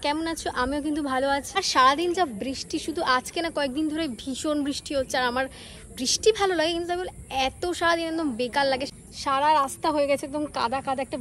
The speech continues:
বিচ্ছিরি weather যাকে বলে। এবার আসল কথায় আসি, বেশি বকবক করবো না, সোজা ভিডিওতে focus করা যাক। Recent কদিন আগে আমাদের বাড়িতে কিন্তু একটা ছোট অনুষ্ঠান গেছে,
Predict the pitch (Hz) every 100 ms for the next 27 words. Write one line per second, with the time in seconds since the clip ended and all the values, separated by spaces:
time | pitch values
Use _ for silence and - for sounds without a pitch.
0 | 202 262 - - - 339 349 285 277 269
1 | 240 247 254 226 214 202 - - 320 440
2 | 381 381 381 370 370 339 381 269 277 -
3 | 311 311 294 320 320 311 311 330 - 285
4 | 294 247 240 294 311 294 262 277 - 180
5 | 180 175 180 240 320 415 381 339 339 330
6 | 320 294 302 302 311 311 311 - 262 285
7 | 254 254 294 277 -